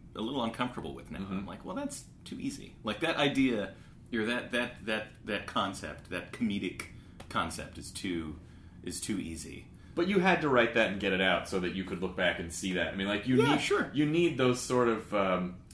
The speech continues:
Speaker 2: you need that sort of growth barometer where you can kinda look back at the chart and go, "Ah, okay, I do actually, when I put everything together, I do see a bit of a,
Speaker 1: Right, there's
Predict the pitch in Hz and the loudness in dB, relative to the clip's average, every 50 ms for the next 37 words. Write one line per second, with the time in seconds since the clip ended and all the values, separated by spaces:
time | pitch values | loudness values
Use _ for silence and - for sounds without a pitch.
0 | - - - - - - 127 143 156 151 123 127 120 117 - - 123 113 107 - | -18 -18 -18 -12 -6 -2 0 2 2 2 4 4 4 4 4 4 4 4 4 2
1 | - - 95 95 98 95 - - 95 87 82 80 80 82 82 82 82 78 - 104 | 0 0 2 2 2 0 0 -2 0 0 2 0 0 0 0 -2 -2 -2 -2 -2
2 | 101 101 98 98 95 95 90 - 95 90 - 101 92 92 90 87 87 - 90 90 | 0 0 0 2 0 -2 -2 -4 -6 -6 -4 -2 -2 -2 -2 -4 -4 -2 0 2
3 | 90 87 - - 92 90 95 87 - - 101 87 87 87 87 92 87 90 87 87 | 2 2 0 -2 -6 -6 -6 -6 -2 2 2 2 2 2 0 -4 -2 -2 0 0
4 | 90 92 87 - 156 165 160 139 123 123 123 123 - 107 92 92 95 98 - - | 0 -2 -2 -2 0 0 2 4 4 4 4 2 2 2 4 6 6 4 4 4
5 | 117 120 120 120 110 104 101 - - 104 101 101 98 98 98 92 92 92 - 104 | 4 6 6 8 8 8 6 4 0 0 0 0 2 2 0 0 0 0 0 0
6 | 101 95 92 90 85 82 87 90 85 85 85 85 85 82 82 87 87 87 87 - | 0 0 0 -2 -2 -2 -2 0 0 2 2 0 0 0 -2 -4 -4 -4 -4 -4
7 | 90 87 85 82 82 - 85 82 85 80 85 82 78 76 - - - 101 78 - | -4 -4 -4 -4 -2 -2 -4 -2 -2 -2 -2 -2 -2 -4 -4 -6 -6 -6 -4 -4
8 | - 107 107 98 | -2 -2 -2 0